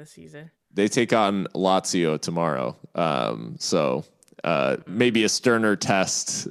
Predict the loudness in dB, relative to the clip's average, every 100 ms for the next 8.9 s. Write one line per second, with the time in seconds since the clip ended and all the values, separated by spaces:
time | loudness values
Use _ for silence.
0 | 0 2 4 2 0 -2 -4 -4 0 0
1 | 2 2 2 4 4 4 2 2 0 0
2 | 2 2 0 -2 -2 0 0 0 -2 -8
3 | -20 -20 -20 _ -2 0 2 0 -2 -6
4 | -12 _ _ _ _ 0 2 4 4 4
5 | 0 -6 0 2 2 2 2 2 0 2
6 | 2 2 0 -2 0 -2 0 0 2 0
7 | 2 2 2 0 0 -2 -2 0 0 -2
8 | -4 -2 0 0 0 0 -2 -6 -12